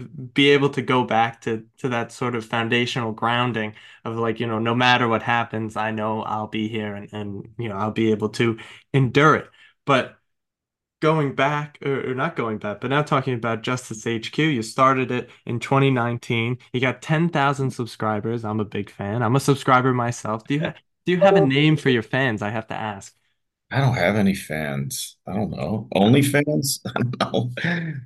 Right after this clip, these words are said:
Speaker 2: Nah, I don't have any names. Um, no, but we, so we started, um, well, the subscri-, the, the subscriber's different. It's like the newsletter and all the other stuff. But we had, when I started Justice H Q, it was just on a vision of creating this, like,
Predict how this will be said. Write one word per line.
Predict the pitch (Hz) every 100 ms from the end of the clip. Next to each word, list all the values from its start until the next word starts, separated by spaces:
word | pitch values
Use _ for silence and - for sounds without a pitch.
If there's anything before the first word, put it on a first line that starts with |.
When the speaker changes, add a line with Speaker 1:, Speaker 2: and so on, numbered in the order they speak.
| _ -
Speaker 2:
Nah, | - - 52 50 52 - -
I | 92
don't | 87
have | 90
any | 76 69
names. | 69 67 80 - - _ 98
Um, | 98 92 85 80 - _ _ -
no, | 135 131
but | 117
we, | 127
so | 127 120
we | 123
started, | 123 127 127 113 101 95 - _ _ _ _ _ 82
um, | 82 80 76 71 131 - _ _ -
well, | 139
the | 117
subscri-, | 110 104 - 110
the, | 110 98 110
the |
subscriber's | - 120 - 131 107 113
different. | 104
It's | 87
like | 87
the | 87
newsletter | 92 92 92 87 82
and |
all | 85
the | 82
other | 82
stuff. | 80 90 76 80 -
But | 80 67 - _ _ _ _ -
we | 117
had, | 104 107 98 95 90 - _ -
when | 92
I | 101
started | 131 123
Justice | 110 95
H | 95 90 -
Q, | 92 92
it | 85
was | 92
just | 98 98
on | 82
a |
vision | 78 87 87 87 82
of | - 80 78 -
creating | - 95 92 90 87
this, | 80 76 - - _ _ _ _ _ _ _ _
like, | 80 73 -